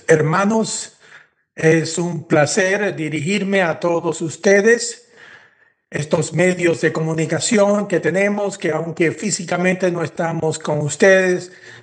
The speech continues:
sí lo estamos espiritualmente. Como bien saben, solamente quedan unas pocas semanas para celebrar la Pascua, la primera de las fiestas santas de Dios.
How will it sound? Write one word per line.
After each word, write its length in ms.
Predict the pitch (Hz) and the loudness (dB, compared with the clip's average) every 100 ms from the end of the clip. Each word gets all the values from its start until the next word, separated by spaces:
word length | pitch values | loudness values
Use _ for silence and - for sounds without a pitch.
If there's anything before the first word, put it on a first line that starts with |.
| _ | _
sí 300 | - - 233 | 0 6 6
lo 120 | 208 180 | 6 2
estamos 520 | - 180 170 170 160 | 2 -4 -2 -2 -2
espiritualmente. 1400 | 143 - 151 135 160 156 143 147 135 120 120 120 - _ _ _ _ _ _ _ _ _ _ _ _ _ _ | -4 -2 -2 0 0 0 0 -2 -4 -6 -10 -10 -16 _ _ _ _ _ _ _ _ _ _ _ _ _ _
Como 240 | - 196 196 | 2 4 4
bien 240 | 247 233 | 2 0
saben, 880 | - 190 185 190 190 190 - - - - | 0 -2 0 0 -2 -2 -8 -14 -20 -20
solamente 600 | - 202 190 190 196 - - | 0 4 6 6 2 0 -2
quedan 520 | 185 180 180 175 170 | -2 -2 -4 -6 -6
unas 180 | 165 156 | -6 -2
pocas 380 | - 165 175 | 2 4 2
semanas 840 | - 170 175 196 214 202 - - _ _ _ _ _ _ - | 2 0 2 2 0 -2 -8 -16 _ _ _ _ _ _ 2
para 300 | 147 151 151 | 4 4 2
celebrar 460 | 175 151 165 170 | -2 -2 0 -2
la 180 | 165 156 | -2 0
Pascua, 480 | 196 202 - 208 185 | 2 2 0 0 2
la 160 | 143 | -2
primera 420 | 160 147 160 175 165 | -2 -2 0 0 0
de 100 | 151 | -2
las 160 | 147 | -4
fiestas 440 | - 180 147 160 - | -2 -2 -2 -6 -4
santas 800 | 196 170 175 - 160 147 - 139 | -2 -2 -4 -2 0 0 -4 -4
de 160 | 139 | -2
Dios. 560 | 139 180 233 - - | 4 4 4 0 -10